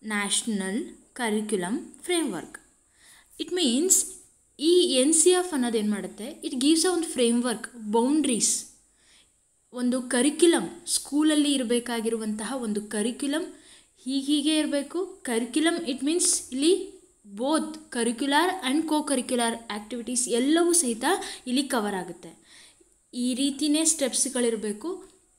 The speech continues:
ಫಾಲೋಸ್ ಮಾಡಬೇಕು. ಇನ್-, ಇನ್ಕ್ಲೂಡಿಂಗ್ ಲ್ಯಾಂಗ್ವೇಜ್ ಆಗಿರ್ಬೋದು or any school activities. ಹಾಗಿದ್ರೆ ನೋಡ್ತಾ ಬರೋಣ.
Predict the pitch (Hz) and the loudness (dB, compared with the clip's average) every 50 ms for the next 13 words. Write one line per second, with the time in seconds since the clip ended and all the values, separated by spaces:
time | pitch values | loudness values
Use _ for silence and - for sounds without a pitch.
0 | _ _ - 233 220 233 262 330 330 - 302 277 254 233 220 226 220 220 262 294 | _ _ -6 -2 0 0 2 0 0 0 0 0 0 0 -2 -2 -4 -4 -6 -8
1 | 330 320 - - - _ _ - - - 262 277 302 294 214 269 277 339 339 330 | -10 -10 -12 -18 -20 _ _ -18 -10 -6 -2 -2 -2 0 2 4 4 4 4 4
2 | - 320 370 359 359 370 359 294 269 233 202 214 247 254 262 247 262 285 311 294 | 6 6 6 8 6 6 4 4 2 2 2 2 2 2 2 2 2 2 2 2
3 | 311 285 262 240 254 254 226 233 247 247 226 302 392 - - - - - - - | 0 0 -2 -2 -4 -8 -6 -6 -4 -4 -2 -2 -4 -4 -6 -12 -18 -20 -20 -20
4 | _ - 220 269 330 330 - - - 233 254 254 269 294 359 320 - - - - | _ -6 -4 -2 -2 -2 -6 -8 -4 -2 2 2 4 4 4 4 2 0 -2 -2
5 | 269 269 240 202 190 - - - 175 170 - - 156 - - - - - - _ | 0 0 0 0 -2 -4 -10 -12 -14 -12 -14 -12 -10 -8 -8 -8 -8 -12 -20 _
6 | _ _ _ _ _ _ _ _ _ _ _ _ _ _ _ _ _ _ 240 247 | _ _ _ _ _ _ _ _ _ _ _ _ _ _ _ _ _ _ -14 -12
7 | 269 240 254 240 254 269 247 240 254 254 - 285 269 262 247 233 226 | -8 -6 -4 -2 0 0 2 2 0 -2 0 -2 -2 0 0 0 0